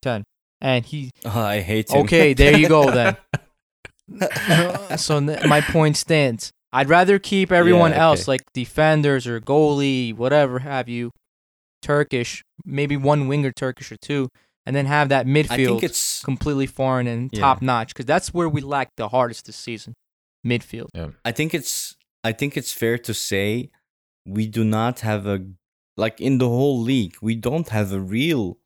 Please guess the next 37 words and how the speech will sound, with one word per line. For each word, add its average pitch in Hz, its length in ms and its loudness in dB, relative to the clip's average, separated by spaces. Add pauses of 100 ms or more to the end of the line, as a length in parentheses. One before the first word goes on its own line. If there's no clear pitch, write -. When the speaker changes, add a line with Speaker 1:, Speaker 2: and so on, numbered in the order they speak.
(640)
Speaker 2:
number 104 360 2
ten, 120 400 -6 (240)
like 95 320 -6
Sneijder, 101 760 -2 (140)
like 92 220 -6
Hagi, 101 560 -4 (580)
like 92 320 -8 (160)
Lincoln. 107 800 0 (1000)
It, - 80 -20 (140)
it's - 240 -6
always 156 400 0
been 110 220 0
foreigners, 101 760 -4 (220)
has 110 220 -4
it? - 140 -14
Speaker 1:
Exa-, 117 200 -16
that's 120 160 -14
what 120 80 -12
I'm 117 80 -12
saying. 143 340 -6 (640)
Speaker 2:
Yeah. 87 120 -12
Speaker 3:
I, 98 100 -2
I, 85 360 -2
I 101 40 -4
don't 98 160 -4
know 92 260 -2
who 95 160 -8
the 82 120 -12
best 87 260 -6
number 87 160 -8
ten 85 200 -8
in 82 100 -10
the 85 100 -12
league 82 160 -12
is 85 220 -12
right 85 140 -10
now. 87 260 -14